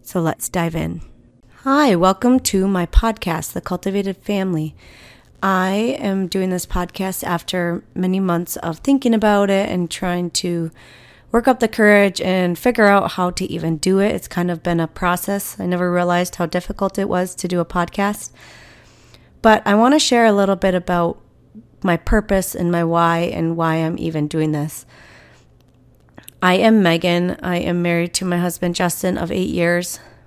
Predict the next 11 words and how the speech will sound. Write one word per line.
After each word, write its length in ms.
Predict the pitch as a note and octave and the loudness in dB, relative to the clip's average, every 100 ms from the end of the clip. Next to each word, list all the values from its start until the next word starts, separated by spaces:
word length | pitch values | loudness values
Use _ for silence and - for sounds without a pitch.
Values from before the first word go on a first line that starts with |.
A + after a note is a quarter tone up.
| - | -12
We 200 | F#3+ G3 | -4 -4
have 260 | F3+ G3 F3+ | -2 -2 -2
five 340 | - F#3+ G#3 | 2 2 2
children. 540 | - G#3 F#3+ G3+ G3 G3+ - - - - - - | 0 -2 0 0 0 -4 -12 -20 -20 -20 -16 -4
I'm 140 | F3+ | 2
pregnant 340 | - F#3 F#3+ | 4 4 2
with 140 | - F3 | -4 -2
our 140 | F3+ | -2
sixth, 600 | F3 - G3 - - - - | -2 -2 -4 -4 -12 -14 -10
due 400 | - F#3+ F3+ F3 - | -2 0 0 -2 -2
in 320 | F3 E3+ E3+ | -4 -2 -4